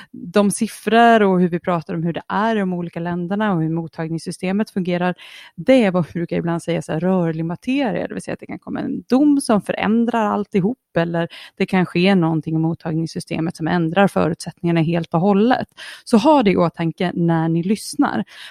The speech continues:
För det vi pratar om idag, det är känsligt på många sätt. Vi vet att det finns personer som nekats asyl i Sverige, som prövar att söka i ett annat E U-land och som också får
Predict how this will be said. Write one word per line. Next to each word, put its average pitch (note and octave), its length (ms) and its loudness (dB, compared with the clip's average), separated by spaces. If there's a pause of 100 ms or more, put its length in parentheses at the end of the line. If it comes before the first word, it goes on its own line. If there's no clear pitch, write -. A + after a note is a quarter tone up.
(100)
För A#3 140 4
det G3+ 140 2
vi B3+ 120 2 (160)
pratar D#4 420 0
om C4 100 0
idag, G3 200 -2
det - 140 -8
är D4 300 2
känsligt C#4+ 840 -2
på - 120 -8
många G3+ 300 2
sätt. - 260 -8 (600)
Vi A#3 120 0
vet A#3 440 2
att B3 80 -6
det A3 100 -6
finns B3 340 2
personer F3 360 -4
som F3 140 -6
nekats G3+ 420 -4
asyl F3 280 -4
i E3+ 60 -4
Sverige, - 340 -6
som E3 140 -8
prövar G3 480 2
att A3 160 -4
söka F3 320 -4
i D#3 40 -2
ett - 120 -8
annat E3 280 -4
E F3 80 -4
U-land E3+ 340 -2
och G3 100 -4
som G3+ 120 -4
också G3 220 -6 (180)
får E4+ 340 -2